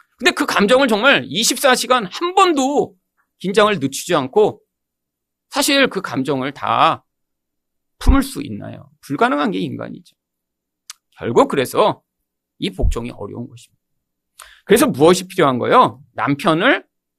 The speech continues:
바로 주님처럼 바라볼 수 있는 영적 시각의 변화가 필요한 것이죠. 이것 또한 아주 어려운 것입니다.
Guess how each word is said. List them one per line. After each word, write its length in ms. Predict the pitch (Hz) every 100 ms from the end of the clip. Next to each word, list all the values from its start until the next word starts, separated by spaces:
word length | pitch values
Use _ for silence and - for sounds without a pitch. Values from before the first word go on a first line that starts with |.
| _ _ _
바로 400 | 127 190 254 - _
주님처럼 1160 | - - 151 151 220 269 - - 277 269 302 -
바라볼 500 | - 123 165 160 147
수 140 | -
있는 280 | 117 190 240 _ _ _ -
영적 340 | 160 196 254
시각의 480 | - - 339 381 370
변화가 380 | - 113 117 -
필요한 280 | - 175 143
것이죠. 320 | 107 - - 120 131 143 _ _ _ _ _ _ _ - _ _
이것 180 | 131 214
또한 240 | 226 226 -
아주 440 | - - - -
어려운 240 | 233 233
것입니다. 300 | - - -